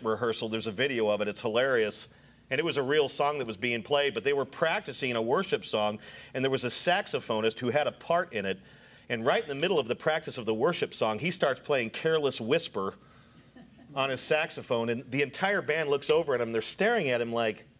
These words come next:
"Why are you playing Careless Whisper?" You know the song, right? Famous for its saxophone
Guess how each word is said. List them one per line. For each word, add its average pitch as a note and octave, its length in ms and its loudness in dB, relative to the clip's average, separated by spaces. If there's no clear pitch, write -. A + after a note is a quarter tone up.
"Why E3+ 160 -4
are C#4 80 -2
you D3 100 -2
playing F#3 360 -2
Careless - 440 -4
Whisper?" G#2+ 540 -6
You B2 80 -2
know C3+ 120 2
the A2 80 -8
song, A#2+ 380 0
right? F#2+ 300 0
Famous D#3+ 420 -2
for A2+ 200 -2
its G#2 120 -6
saxophone G#2+ 760 -4